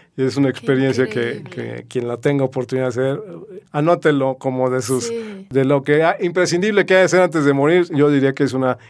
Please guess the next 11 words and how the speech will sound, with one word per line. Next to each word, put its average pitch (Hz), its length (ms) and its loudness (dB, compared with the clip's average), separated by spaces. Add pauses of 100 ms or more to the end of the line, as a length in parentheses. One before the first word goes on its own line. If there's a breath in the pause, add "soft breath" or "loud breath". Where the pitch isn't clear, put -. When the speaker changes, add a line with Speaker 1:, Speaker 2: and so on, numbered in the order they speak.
(160 soft breath)
Speaker 1:
ir 135 160 0
a, 127 120 2 (260)
a 117 40 -8
bucear 123 380 -2
allá 117 240 -2
al 113 120 -8
arrecife 110 480 -10
de 107 120 -12
coral. 104 240 -14 (100)
Speaker 2:
Qué 226 120 -14
increíble. 208 680 -18